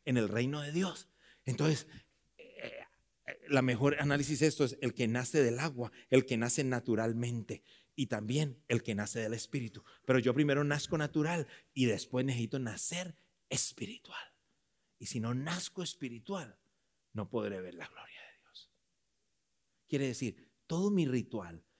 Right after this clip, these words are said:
y todo mi esfuerzo por querer alcanzar al Señor no es posible. Hay una pregunta para resolver y la pregunta sería,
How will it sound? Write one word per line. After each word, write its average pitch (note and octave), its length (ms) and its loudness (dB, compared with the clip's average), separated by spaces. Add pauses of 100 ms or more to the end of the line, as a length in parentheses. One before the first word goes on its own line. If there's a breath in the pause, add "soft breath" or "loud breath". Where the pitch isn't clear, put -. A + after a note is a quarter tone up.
(200)
y A#2 60 -10
todo C#3 240 -4
mi D3 160 -2
esfuerzo C3 760 -10 (360)
por A2 160 -6
querer A2+ 220 -8
alcanzar C3+ 360 -10
al B2 80 -12
Señor A#2 340 -14 (120)
no F#2 160 -10
es E2+ 120 -14
posible. - 400 -20 (340)
Hay F3 120 2
una G3 160 0
pregunta C3+ 360 -4
para G2+ 180 -10
resolver G#2+ 600 -10 (560)
y - 60 -8
la A2 80 0
pregunta A#2+ 380 -2
sería, G#2+ 360 -6